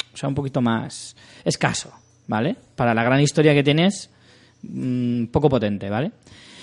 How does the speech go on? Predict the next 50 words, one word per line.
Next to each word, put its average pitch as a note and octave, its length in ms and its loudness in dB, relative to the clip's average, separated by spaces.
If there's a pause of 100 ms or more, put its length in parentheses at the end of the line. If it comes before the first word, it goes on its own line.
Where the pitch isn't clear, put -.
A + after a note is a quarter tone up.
(160)
Y D#3+ 80 0
luego F3 180 4
ya F3+ 140 4
centrándome E3 340 2
un F#3 60 4
poquito F3+ 240 2
más E3+ 160 2
en E3 80 2
la D#3+ 40 4
historia, C#3+ 540 2
o B2+ 60 -4
sea, B2+ 180 0
en A#2 60 2
la A2+ 80 2
película B2 360 0
en B2 80 2
general, C#3 540 2 (160)
también, D#3 400 2
eh, C#3+ 120 4
Elizabeth C3+ 360 0
Olsen, F3+ 420 0
de E3+ 80 0
la C3+ 120 -2
que C3+ 60 -4
hablábamos C3+ 360 -2
antes, D#3 460 -4 (840)
que - 80 4
esa E3 120 8
de D3+ 60 8
la D3 80 8
película D3 360 6
creo D3+ 120 4
que C#3 60 4
también C3+ 220 2
tiene B2+ 140 0
un A#2+ 60 0
papel A#2+ 280 0
bastante A2+ 340 -4
bueno. D3 340 2 (840)
No D3 100 2
sé, C#3 180 2
se C3 140 0
le, B2 400 2
se - 140 -4
le B2+ 80 2
ven B2+ 140 2
maneras C#3 380 4
a C#3 40 0
esa A#2+ 120 -4
chica. C#3+ 380 0